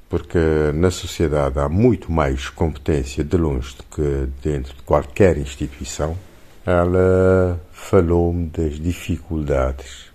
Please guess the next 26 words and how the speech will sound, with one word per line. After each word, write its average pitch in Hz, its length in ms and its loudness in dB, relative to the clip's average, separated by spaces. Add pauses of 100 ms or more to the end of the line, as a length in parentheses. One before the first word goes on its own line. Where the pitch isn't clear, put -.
(120)
na 87 120 0
gestão 80 400 -4
camarária, 64 720 -6 (320)
no 80 180 -4
facto - 540 4
do 78 120 -12
presidente 85 840 -4 (100)
absorver 82 1080 2 (1120)
todos, 104 520 4
praticamente 90 540 0
todos 85 180 -2
os 76 120 -10
poderes, 69 380 -4
sufocar, - 840 -6 (400)
eh, 80 320 0
funcionar 101 800 0
como 107 220 2
se - 100 -12
fosse - 380 -2
um 98 100 4
imperador, 90 760 2 (360)
passando 87 360 2
por - 160 -12
cima 82 240 -2
da 85 140 2
lei 107 380 0